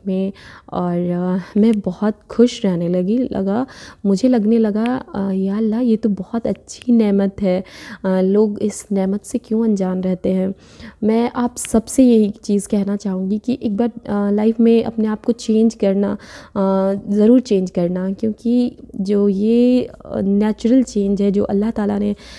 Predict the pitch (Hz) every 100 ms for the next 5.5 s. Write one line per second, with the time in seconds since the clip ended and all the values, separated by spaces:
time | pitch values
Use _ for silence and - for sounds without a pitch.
0 | - - 190 190 190 190 185 196 - 214
1 | 214 208 - 202 208 202 208 202 196 -
2 | 202 - 208 190 247 240 208 190 190 185
3 | 196 202 214 - 233 208 196 196 202 202
4 | 202 190 190 - - - - 208 208 202
5 | 180 180 - 208